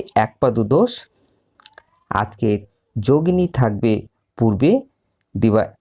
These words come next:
একটা গতে উত্তরে। আজকের বারবেলাদি থাকবে ছয়টা পঞ্চাশ গতে আটটা পঁচিশ মধ্যে ও একটা এগারো গতে দুইটা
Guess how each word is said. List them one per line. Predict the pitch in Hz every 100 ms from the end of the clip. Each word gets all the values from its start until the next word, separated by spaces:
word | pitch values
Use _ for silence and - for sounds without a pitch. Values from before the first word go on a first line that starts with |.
| 139
একটা | 156 - 190 175
গতে | 107 - 113 104 - _ _ _ -
উত্তরে। | 123 113 - 113 185 269 - _ - - _ _ -
আজকের | 104 107 - 107 - _ -
বারবেলাদি | 117 117 135 170 175 180
থাকবে | 180 127 110 117 117 120 - _ _ _ _ _ -
ছয়টা | - 110 107 98
পঞ্চাশ | - 147 165 180 160
গতে | 117 107 120 110 - -
আটটা | 104 - - 104 104 _ _ -
পঁচিশ | 143 143 160 143
মধ্যে | 113 107 - 135 214 -
ও | 110 101 98 _ _ -
একটা | 107 107 - - -
এগারো | 147 180 180
গতে | 160 156 160 175 185
দুইটা | 123 117 113